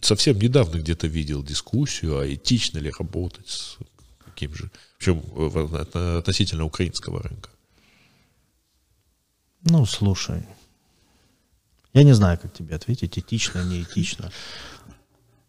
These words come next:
Speaker 2: Мы, мы же не скрываем, вот наши клиенты, да, вот мы делаем. На самом деле клиенты
Speaker 1: Слушай, а
Speaker 2: всё-
Speaker 1: в-, всё-таки в перформансе аукцион,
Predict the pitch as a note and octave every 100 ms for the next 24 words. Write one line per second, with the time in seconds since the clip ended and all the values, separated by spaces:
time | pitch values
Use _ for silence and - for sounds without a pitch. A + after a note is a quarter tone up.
0 | _ - G2 G#2+ G#2 F2+ A2 G#2+ G#2+ G#2
1 | - G#2 A2+ A#2+ F2+ G2 F#2 - E2+ D#2+
2 | D#2+ D#2+ E2 D#2+ F2 E2+ D2+ F2 F#2+ F2+
3 | E2 E2 E2 D2+ F2 A2 - G3 F#3 E3
4 | D3 C3+ C3 B2 A2 F#2 G2+ B2 - A2+
5 | A2+ - E2 - - C3 A#2 E2 D#2 E2
6 | - - G2 -